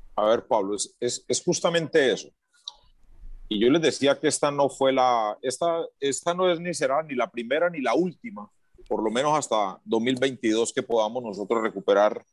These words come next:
empezar a recuperar a Colombia. Cuando estábamos en la huelga de los porteros de caña,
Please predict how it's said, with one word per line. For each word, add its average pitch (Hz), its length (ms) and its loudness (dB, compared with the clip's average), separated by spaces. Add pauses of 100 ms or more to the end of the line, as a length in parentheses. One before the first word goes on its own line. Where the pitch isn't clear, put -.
(100)
empezar 113 420 0
a 139 60 2
recuperar 104 440 -2
a 107 60 0
Colombia. 95 440 -6 (2000)
Cuando 120 200 0
estábamos 214 340 2
en 196 60 0
la 156 80 4
huelga 165 260 4
de 190 40 4
los 170 140 -2
porteros 143 380 -4
de - 140 -4
caña, 139 440 -2